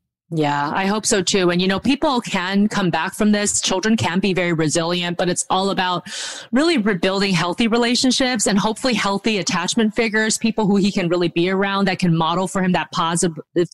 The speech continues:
positive relationships are possible and that relationships don't involve abuse, you know, because again, for this child, if that's all he's seen, he may have a very warped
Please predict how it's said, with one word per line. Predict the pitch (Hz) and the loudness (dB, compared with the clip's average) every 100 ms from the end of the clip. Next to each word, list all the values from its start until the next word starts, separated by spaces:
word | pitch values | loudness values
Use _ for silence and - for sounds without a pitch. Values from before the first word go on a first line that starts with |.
| - | -8
positive | - 254 277 233 185 | -2 0 2 0 2
relationships | 185 165 170 170 170 - - | 0 0 0 0 0 -2 -2
are | 165 180 190 208 - - _ - | 0 0 -2 -4 -10 -20 _ -10
possible | - 208 214 190 131 113 - - - - - | -2 0 0 0 0 -2 -4 -8 -8 -6 -2
and | 196 185 180 | 0 2 2
that | 175 170 165 - _ _ _ _ - | 0 0 -4 -6 _ _ _ _ -2
relationships | 196 185 196 214 202 175 | 2 2 2 2 2 0
don't | - 175 | 0 0
involve | 160 151 151 | 0 0 0
abuse, | 143 - 170 170 - | 0 2 2 2 0
you | 170 | 0
know, | 156 160 | -2 -2
because | 180 175 | -2 -2
again, | 175 196 220 | -2 -2 0
for | 170 | 0
this | 165 170 | 0 0
child, | - 196 262 220 160 160 | 0 0 0 -2 -4 -2
if | - - | -4 -2
that's | 196 175 - | -4 -2 -2
all | 180 175 | 0 0
he's | 175 170 | 0 2
seen, | - 214 233 175 170 165 | 2 2 2 0 -2 -4
he | - 220 | -4 0
may | 240 185 175 | 2 0 -2
have | 151 151 | -2 -2
a | |
very | 160 165 | 0 0
warped | 151 147 180 - | 0 0 0 -2